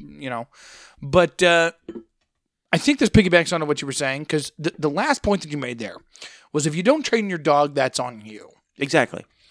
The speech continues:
Speaker 1: Now, I was alerted to a scenario, uh, in the dining room of the establishment that I work, uh, wherein a, uh, about three or four,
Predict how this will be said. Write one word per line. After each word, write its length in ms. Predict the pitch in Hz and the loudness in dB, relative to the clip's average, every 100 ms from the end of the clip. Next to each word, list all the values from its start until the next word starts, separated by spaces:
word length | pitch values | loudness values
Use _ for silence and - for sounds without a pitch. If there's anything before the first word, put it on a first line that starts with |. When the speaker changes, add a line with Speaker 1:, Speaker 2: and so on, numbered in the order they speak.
| - - _ _ - | -20 -20 _ _ -10
Speaker 1:
Now, 500 | 165 185 135 117 107 _ _ _ _ _ _ - - | 0 2 2 -2 -12 _ _ _ _ _ _ -12 0
I 300 | 180 226 247 | 2 2 0
was 160 | 208 | -2
alerted 300 | 220 208 202 180 | 2 2 2 2
to 60 | |
a 60 | 180 | 2
scenario, 640 | 165 175 175 170 160 170 - | 4 4 4 4 2 -2 -2
uh, 320 | 147 139 139 - | 2 2 0 -4
in 120 | 151 | -6
the 80 | 139 | -6
dining 400 | 135 160 165 160 | 0 0 0 -4
room 160 | 151 | -6
of 100 | 147 | -6
the 80 | 139 | -4
establishment 480 | 135 151 143 135 139 | 0 2 0 -2 -4
that 100 | 131 | 0
I 40 | |
work, 320 | 131 185 185 - - | 4 4 2 -6 -4
uh, 340 | 156 143 143 - | 2 4 2 0
wherein 760 | - 151 151 151 147 143 143 143 - - | -2 4 6 6 2 -2 -6 -10 -10 -6
a, 560 | 135 127 127 127 123 - _ | -4 -4 -6 -8 -12 -16 _
uh, 320 | 123 113 110 - _ _ _ _ _ - _ _ _ _ _ | -8 -8 -10 -16 _ _ _ _ _ -10 _ _ _ _ _
about 400 | 123 117 131 131 | -4 2 4 2
three 1000 | - - 185 214 208 196 190 185 180 175 170 | -2 -8 -4 -2 -2 -2 -2 -4 -4 -6 -4
or 120 | 139 | -4
four, 760 | - - 170 156 151 143 139 | -4 -2 2 4 6 4 2